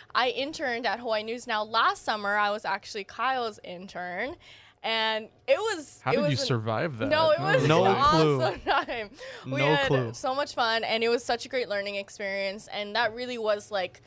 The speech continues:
Speaker 1: my turn of, like, "Oh, I, I think I wanna do this." And so, um, once I knew I was kinda graduating this year, I started, like, reaching out to Hawaii News Now, trying to see if there were any jobs op-,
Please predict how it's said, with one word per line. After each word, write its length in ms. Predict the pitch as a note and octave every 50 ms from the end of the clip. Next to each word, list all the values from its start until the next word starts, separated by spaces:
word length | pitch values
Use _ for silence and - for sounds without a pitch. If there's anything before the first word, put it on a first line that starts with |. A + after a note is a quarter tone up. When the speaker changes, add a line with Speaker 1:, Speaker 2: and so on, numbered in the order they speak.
| - _ _ _
Speaker 1:
my 560 | G#3 G#3+ G#3 F#3+ F#3 F#3 F#3 F3+ F3+ F3 D#3 - -
turn 280 | - - B3 G#3+ G3+ G3
of, 140 | F#3+ F#3 -
like, 220 | F3 D#3 E3 E3+ - -
"Oh, 100 | D4+ F4
I, 300 | E4+ C4 G#3 G#3 G#3 -
I 140 | - F#3 A3
think 240 | B3+ - - D4 D#4
I 80 | E4+ D#4+
wanna 280 | D#4 D#4 D4+ D#4+ D#4
do 260 | C4 G#3 A#3+ C#4+ F4
this." 400 | A3+ G#3+ F3 C#3+ C#3+ C#3 A3+ -
And 240 | F3+ E3 F3 E3+ G3 - - - - - _
so, 520 | - - - - B3 A3+ A3 A3 A3 A3 - - _ _ _ _ _ _ _ _ _ - - _ -
um, 260 | - A3 G#3 G#3 G#3+
once 260 | G#3+ A#3 B3 D4 -
I 80 | E4 C#4+
knew 180 | C4+ C4 C4 A#3+
I 120 | B3 A#3+
was 160 | A#3+ A#3 -
kinda 240 | - B3 B3 A3+ A3
graduating 580 | G#3 A3 G3+ G3 G3+ - A3 G3+ G3+ G3 G3 G#3
this 320 | - G#3 G3+ G3+ - -
year, 280 | F#3+ G3 G3 F#3 F#3+ F3+
I 140 | - F3+ F#3
started, 500 | G3 - - G3 F#3+ G3 F#3+ F#3+ F3+ F#3
like, 220 | F3+ D3+ D#3+ F3+ -
reaching 280 | F#3 F#3+ F#3+ - A3 F#3+
out 140 | F#3 D3 -
to 120 | - A3
Hawaii 240 | G#3+ A3+ G#3 F#3+ F#3
News 300 | F#3+ F#3 F3+ G#3 - -
Now, 560 | C4+ D4 D4 C4+ C4 B3+ B3 B3 A#3+ A#3+ B3 - - - - _ _ _
trying 160 | - B3+ G3
to 80 | G3+ A3
see 300 | G3 - - A#3 A3+ G#3+
if 160 | G#3+ A#3 G#3
there 140 | G#3+ G3+ G3+
were 60 | G3
any 320 | G3 G#3 A#3+ C4+ D4+ D4
jobs 380 | C4+ C4 A3+ G3 G3 G3 G3+ G3+
op-, 220 | G#3 F#3 F3+ F3+